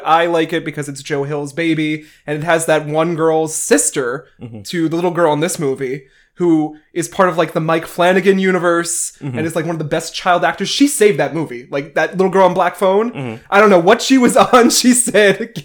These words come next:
Speaker 1: "I have my sag card. I'm ready to go, mama."
Speaker 2: Yeah.
Speaker 1: And, uh, I'm just expecting the same. It's a movie, Megan, apparently that knows what tone it's trying to be. So it's a horror movie a la Malignant. It's the same scriptwriter as Malignant, so.
Speaker 2: Yeah.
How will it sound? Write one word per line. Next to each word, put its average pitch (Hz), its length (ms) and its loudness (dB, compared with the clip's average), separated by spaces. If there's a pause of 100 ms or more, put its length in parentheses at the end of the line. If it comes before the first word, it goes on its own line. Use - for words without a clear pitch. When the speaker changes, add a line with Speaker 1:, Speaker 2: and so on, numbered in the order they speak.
(180)
Speaker 1:
"I 170 80 2
have 208 240 0
my 180 160 0
sag 220 480 2
card. 226 400 2 (240)
I'm 196 200 6
ready 196 220 6
to 160 80 -2
go, 160 440 4 (120)
mama." 165 500 0
Speaker 2:
Yeah. 202 220 -6 (220)
Speaker 1:
And, 160 340 -2
uh, 151 260 0
I'm 160 140 -2
just 196 180 -8
expecting 202 360 -4
the 175 60 -4
same. 214 360 -2
It's 170 300 -6
a 170 40 -2
movie, 220 460 0
Megan, 220 480 0
apparently 190 420 -2
that 151 200 -4
knows 156 320 -2
what 143 160 -6
tone 175 340 -2
it's - 160 -10
trying 160 280 -2
to 139 60 -8
be. 160 440 -4 (360)
So 165 220 -2
it's 165 100 0
a 170 60 2
horror 196 200 4
movie 180 300 0 (680)
a 302 80 6
la 320 100 6
Malignant. 285 460 0
It's 226 140 -2
the 185 80 -6
same 233 200 0
scriptwriter 190 560 -2
as 147 100 -4
Malignant, 151 460 -8
so. 135 540 -8
Speaker 2:
Yeah. - 240 -16